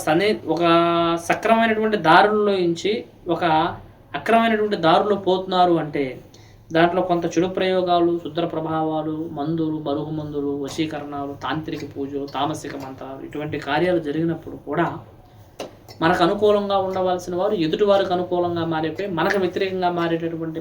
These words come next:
ప్రత్యామ్నాయ ప్రభావాలు కూడా జరుగుతుంటాయి. కాబట్టి అవి ఎందుకు జరుగుతున్నాయి, ఎలా జరుగుతున్నాయో తెలుసుకొని ఆ తరహా సంబంధించిన సమస్యల్లో నుంచి కూడా బయటపడేసేటటువంటి మార్గం కూడా చేసుకోవడం కొంతమందికి తెలియదు. సమస్య వచ్చి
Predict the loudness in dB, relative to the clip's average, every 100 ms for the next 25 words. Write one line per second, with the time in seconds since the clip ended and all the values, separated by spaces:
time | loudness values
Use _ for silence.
0 | -8 -10 -4 -4 -2 -6 -6 -6 -4 -4
1 | -6 -8 -6 -4 -4 -6 -10 -14 -18 -20
2 | -20 -20 -20 -20 -20 -20 -14 -4 0 2
3 | 2 2 2 2 4 2 2 0 0 0
4 | 2 2 2 2 2 0 0 -2 -2 -4
5 | 0 0 0 0 0 0 -6 -10 -20 -20
6 | -20 -16 2 4 6 6 6 4 2 0
7 | -2 -2 -6 -4 -2 -2 -2 0 0 0
8 | -2 -2 0 2 2 0 0 0 0 -2
9 | -2 -2 0 0 0 -2 -2 2 2 4
10 | 0 -2 -2 -4 -4 -4 -6 -4 4 8
11 | 8 6 -10 -16 -16 -20 -20 -20 -20 -20
12 | -20 -14 2 4 6 4 2 2